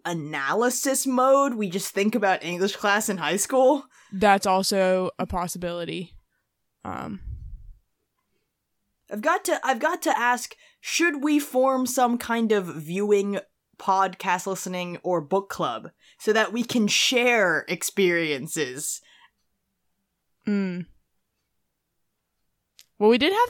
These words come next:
Speaker 2: that one episode about the Bright Sessions. So
Speaker 1: That was good. I mean, I don't know if anyone else thought it was good. You know, I, I've been wondering if I should reread A Tale of Two Cities,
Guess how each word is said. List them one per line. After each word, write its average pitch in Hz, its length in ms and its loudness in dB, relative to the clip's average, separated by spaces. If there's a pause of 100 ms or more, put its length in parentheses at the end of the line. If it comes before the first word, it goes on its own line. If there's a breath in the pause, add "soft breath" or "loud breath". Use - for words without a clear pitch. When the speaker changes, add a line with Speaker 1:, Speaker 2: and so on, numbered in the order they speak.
Speaker 2:
that 208 220 2
one 226 160 4
episode 220 380 0
about 180 240 -2
the 185 60 -10
Bright 175 260 -4
Sessions. - 640 -12 (1120)
So - 220 -4
Speaker 1:
That 226 120 4
was 208 140 0
good. 165 280 -2 (640 soft breath)
I 254 120 2
mean, 277 140 2
I 262 100 4
don't 269 140 4
know 254 100 4
if 220 100 2
anyone 214 240 2
else 190 160 2
thought 185 200 0
it 165 60 -2
was 175 140 -8
good. 165 220 -2 (160 soft breath)
You 320 120 -4
know, 381 280 2
I, 330 60 2
I've 339 100 -2 (300)
been 440 140 -6
wondering 466 440 2
if 311 140 0
I 285 80 4
should 254 180 -6
reread 220 300 0
A 190 40 2
Tale 180 260 0
of 165 60 -6
Two 170 120 -6
Cities, 160 460 -4